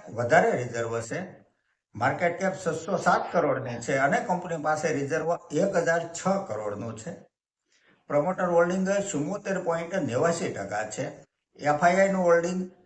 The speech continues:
ચાર પોઇન્ટ અઢાર ટકા છે, એટલે નાની કંપની હોવા છતાં એફ આઈ આઈ નું હોલ્ડિંગ નોંધપાત્ર છે અને પબ્લિકનું હોલ્ડિંગ વીસ પોઇન્ટ એકાણું ટકા છે. કંપની પ્રોફિટેબલ છે. ફંડામેન્ટલમાં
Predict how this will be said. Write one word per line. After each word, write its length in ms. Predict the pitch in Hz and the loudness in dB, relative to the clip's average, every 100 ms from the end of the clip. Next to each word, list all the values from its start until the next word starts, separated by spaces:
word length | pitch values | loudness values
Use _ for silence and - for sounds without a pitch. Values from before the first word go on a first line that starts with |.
| _ _ | _ _
ચાર 280 | - 151 180 190 | 0 4 4 4
પોઇન્ટ 300 | 175 175 185 | 0 0 2
અઢાર 340 | 156 120 147 - | 2 4 2 2
ટકા 360 | 131 110 113 - | -2 -2 -4 0
છે, 80 | |
એટલે 280 | 123 127 151 | 0 0 -2
નાની 300 | 123 139 175 - | -2 -2 -2 -4
કંપની 340 | 135 - 135 | -6 -4 -4
હોવા 180 | 135 147 | 0 0
છતાં 400 | - 156 156 127 | 0 0 2 0
એફ 120 | 139 147 | 0 0
આઈ 160 | 131 | 0
આઈ 140 | 131 131 | 0 -2
નું 140 | 131 | 0
હોલ્ડિંગ 260 | 131 139 143 | 0 0 -2
નોંધપાત્ર 580 | 117 147 180 - 104 101 101 | 0 0 2 0 0 -2 -8
છે 180 | 98 135 - - _ _ _ - | -6 -6 -8 -12 _ _ _ -4
અને 140 | - - | -2 2
પબ્લિકનું 540 | 196 156 156 151 143 | 0 0 -2 0 0
હોલ્ડિંગ 300 | 139 151 170 185 - _ - 120 | 0 0 -4 -6 -12 _ -14 -4
વીસ 200 | 156 196 - | -2 -2 -2
પોઇન્ટ 300 | 151 151 156 175 156 | 0 2 2 0 0
એકાણું 420 | 147 175 156 139 | 0 2 2 2
ટકા 300 | 110 101 101 | -4 -4 -4
છે. 200 | 101 - - - - _ | -4 -6 -10 -12 -20 _
કંપની 400 | - 135 - 151 151 | -6 -4 -4 -4 2
પ્રોફિટેબલ 640 | 156 220 - 160 120 - | 2 4 0 0 0 -4
છે. 140 | - 151 - - _ _ - | -6 -8 -10 -18 _ _ -2
ફંડામેન્ટલમાં 960 | 147 156 160 170 165 160 160 170 170 | 2 4 4 0 0 0 2 2 2